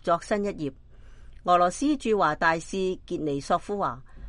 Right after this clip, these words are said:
雙方未來可以擴大喺航天領域嘅合作，包括聯合設計重型運載火箭、合作開發空間站、共同實施喺太空領域嘅長期載人飛行項目等等。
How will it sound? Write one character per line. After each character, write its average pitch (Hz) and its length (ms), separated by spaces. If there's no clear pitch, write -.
雙 311 280
方 302 260
未 208 160
來 151 300
可 208 180
以 269 120
擴 226 240
大 175 200
喺 190 240
航 160 220
天 262 180
領 180 240
域 156 40
嘅 156 120
合 156 220
作， 147 240
包 320 180
括 262 180
聯 170 280
合 190 120
設 - 260
計 202 280
重 190 280
型 147 240
運 165 220
載 175 240
火 156 140
箭、 147 300
合 170 140
作 185 180
開 226 220
發 175 220
空 220 200
間 208 200
站、 139 280
共 233 220
同 196 220
實 226 160
施 - 160
喺 254 220
太 226 280
空 269 180
領 202 240
域 175 60
嘅 175 200
長 147 280
期 143 240
載 180 240
人 143 180
飛 233 220
行 156 200
項 143 140
目 139 180
等 139 180
等。 135 260